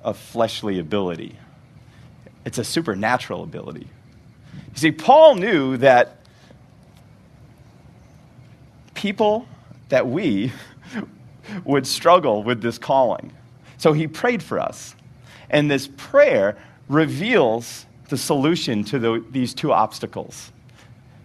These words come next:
feeling like we're not able and not having the desire. So he prays for our spiritual stre-, strength so that we can walk alongside him in this calling. And here's what he prays.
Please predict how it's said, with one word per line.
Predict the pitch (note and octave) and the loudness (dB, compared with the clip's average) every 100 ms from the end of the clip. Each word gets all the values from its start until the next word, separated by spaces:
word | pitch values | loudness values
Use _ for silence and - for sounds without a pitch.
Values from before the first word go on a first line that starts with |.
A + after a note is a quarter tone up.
| - | -12
feeling | - D3+ E3+ D#3+ | -2 0 2 0
like | D3+ D3 | -2 -2
we're | C#3+ C3 | -2 0
not | B2+ A#2+ G#2 | 2 2 0
able | C3+ B2 C3+ D#3 - - - - - - - | -4 -4 -4 -4 -8 -20 -20 -20 -20 -14 -6
and | B2 | 0
not | B2 C3+ C3+ | 2 2 2
having | C3 B2+ A#2+ | -2 -2 -6
the | G2+ | -6
desire. | G2+ F#2 A2 F#2+ F#2 - - - - - | -6 2 2 2 -4 -12 -18 -20 -20 -4
So | D#3+ | -2
he | D3+ | 0
prays | D3+ - - A#3+ G3 B2 A2 | -4 -8 0 2 2 0 -2
for | - C#3 | 2 4
our | A#2+ | 4
spiritual | A#2 - D3 C#3 - G#2+ | 2 -6 -6 -6 -4 -8
stre-, | - - C#3 C3 | -8 -8 -6 -6
strength | - - G3 D2 - - - | -8 0 0 0 -10 -20 -10
so | - G3+ | 0 4
that | F#3 D3+ | 6 6
we | D3+ G3+ | 2 -2
can | F#3+ D#3 | -2 4
walk | D3+ E3 E3+ | 6 6 4
alongside | D#3 C#3+ B2+ C#3+ D3+ A#2+ | 4 4 2 2 2 2
him | G3 C#3 | -4 -4
in | G#2+ | -4
this | G#2+ | -6
calling. | - D#3+ A#2+ E2 - - - | 0 2 2 0 -12 -20 -6
And | C#3+ | -2
here's | G#3 C#4 | 0 0
what | C4 | -2
he | D#3 | -2
prays. | - C#3+ G2+ D2+ - | -2 -2 -2 -4 -14